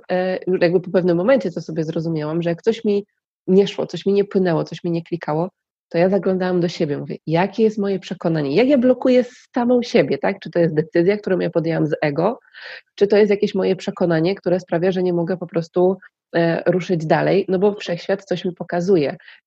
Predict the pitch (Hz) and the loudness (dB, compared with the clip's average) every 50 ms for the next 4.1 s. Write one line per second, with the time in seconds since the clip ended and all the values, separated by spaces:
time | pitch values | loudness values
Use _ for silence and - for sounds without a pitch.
0 | _ - 170 170 170 175 175 175 180 180 170 170 - - 180 175 180 175 175 175 | _ 2 4 6 6 6 6 6 6 6 4 4 2 2 2 2 2 2 0 -2
1 | 175 - 180 170 170 180 165 175 180 175 - - 180 175 170 170 170 170 - - | 0 0 0 0 0 -2 -2 -2 -4 -4 -4 -2 0 0 2 2 0 -2 -4 -6
2 | 165 160 175 175 170 165 180 175 - 180 170 170 170 165 165 165 165 165 - - | -4 -2 0 0 0 0 -2 -2 -2 0 0 0 2 2 2 0 0 -2 -4 -4
3 | 175 160 160 170 165 160 - 175 - - - 190 190 185 180 - - 165 175 214 | -4 -2 -2 -2 -2 -2 -4 -8 -6 -2 2 4 4 4 2 2 0 2 2 2
4 | 214 - | 0 -4